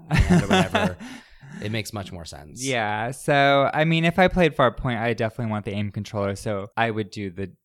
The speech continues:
Speaker 1: the combo pack.
Speaker 2: Well, it's, I really need to fire up my PlayStation V R again. Like, I, uh, a, f-, a friend, uh, a coworker actually recently played a little bit of, of Static, and we watched him.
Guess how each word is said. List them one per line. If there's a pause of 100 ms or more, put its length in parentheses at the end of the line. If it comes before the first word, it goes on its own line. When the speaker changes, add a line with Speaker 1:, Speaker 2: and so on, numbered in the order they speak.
(120)
Speaker 1:
the
combo
pack. (240)
Speaker 2:
Well,
it's,
I
really
need
to
fire
up
my
PlayStation
V
R
again. (100)
Like,
I,
uh, (120)
a,
f-,
a
friend, (100)
uh,
a
coworker
actually
recently
played
a
little
bit
of,
of
Static,
and
we
watched
him.